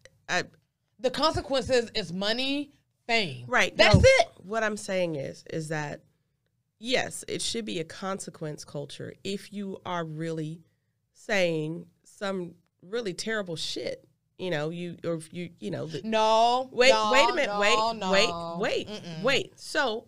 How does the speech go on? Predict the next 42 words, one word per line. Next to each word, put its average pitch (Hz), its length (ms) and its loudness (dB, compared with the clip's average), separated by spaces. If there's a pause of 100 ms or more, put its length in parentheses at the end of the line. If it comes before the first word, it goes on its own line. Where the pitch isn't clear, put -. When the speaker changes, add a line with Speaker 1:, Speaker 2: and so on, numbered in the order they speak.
Speaker 1:
okay. 226 380 -4 (1400)
It, 247 300 0
I 226 120 4
feel 262 360 -4
like 208 220 -6
there 208 160 -4
should 196 220 -10
be 190 340 -10 (220)
a 170 80 -8
consequence 165 920 -8 (100)
if, 170 300 -6 (500)
you 208 140 -2
know, 165 200 0
someone 190 760 -4
gets 190 260 -6
up 170 180 -6
there 170 200 -4
and 160 80 -6
says, 160 180 -10
"Ah, 175 200 -6
nigger, 180 320 -8
nigger, 175 220 -8
nigger, 170 240 -10
nigger, 170 200 -10
nigger." 180 260 -8 (460)
Okay, - 120 6
Speaker 2:
So, 415 440 10
Speaker 1:
wait 262 160 8
Speaker 2:
so 415 80 12
Speaker 1:
a 480 40 4
Speaker 2:
what? 480 180 10
Speaker 1:
minute, - 140 8
but 220 120 0
wait 240 200 0
a - 20 -6
minute, 220 320 -8 (140)
but 202 80 -10
wait 226 240 -6
a 247 40 -6
minute. 160 280 -12 (280)
Wait, - 260 -14 (440)
wait. - 300 -14